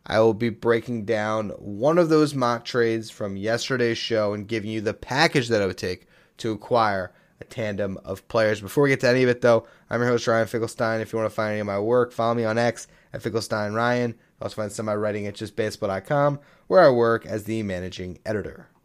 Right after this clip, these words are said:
The Mets have done it. They have completed their coaching staff, and the big hire that was announced on Wednesday is that John Gibbons will be Carlos Mendoza's bench coach, and this is the perfect hire by the Mets.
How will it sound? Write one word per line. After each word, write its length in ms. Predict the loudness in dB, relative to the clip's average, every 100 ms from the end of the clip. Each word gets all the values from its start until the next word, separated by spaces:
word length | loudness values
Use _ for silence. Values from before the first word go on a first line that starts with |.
| -4
The 60 | 0
Mets 200 | 6 8
have 180 | 8
done 220 | 8 4 4
it. 140 | 2
They 80 | 4
have 200 | 4 2
completed 880 | 0 0 -4 -4 -2 0 0 2 4
their 240 | 4 4
coaching 580 | 0 -2 0 0 -4 -6
staff, 600 | -8 2 2 2 -2 -4
and 260 | -2 0 2
the 120 | 0
big 400 | 2 6 6 6
hire 260 | 6 8
that 100 | 6
was 120 | 4 2
announced 400 | 2 0 0 0
on 160 | 0
Wednesday 600 | 0 -2 0 4 4 2 -6 _ _ _ -12
is 140 | -4
that 220 | -2 -2
John 480 | -2 2 2 2 0
Gibbons 400 | 2 2 0 -2
will 100 | -2
be 220 | -2 -4
Carlos 500 | -4 0 0 0 -2
Mendoza's 680 | -6 -4 -2 -2 -2 -4 -6 _
bench 280 | -2 -2 -6
coach, 380 | -6 -4 -4 -8
and 180 | -14 -8
this 240 | -4 -4 -6
is 400 | -4 -4 -4 -8 _ _ _
the 240 | -6 -6 _
perfect 600 | -2 4 6 4 0 -2
hire 400 | 0 4 8 6
by 240 | 6 4 4
the 140 | 0
Mets. 500 | 0 4 4 2 -4